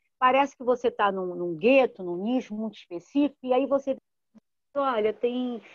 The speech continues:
três mil pessoas aqui de tudo quanto é parte do mundo,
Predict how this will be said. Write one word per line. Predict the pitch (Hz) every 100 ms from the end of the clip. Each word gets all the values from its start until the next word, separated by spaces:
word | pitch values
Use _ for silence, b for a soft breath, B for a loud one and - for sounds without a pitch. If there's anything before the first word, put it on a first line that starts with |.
| B -
três | 285 349 320
mil | 269 320
pessoas | - 294 - 254 247 226
aqui | 214 - 247
de | 240
tudo | 320 -
quanto | 285 262
é |
parte | 240 233 240 240
do | 202
mundo, | 202 202 226 247 240 254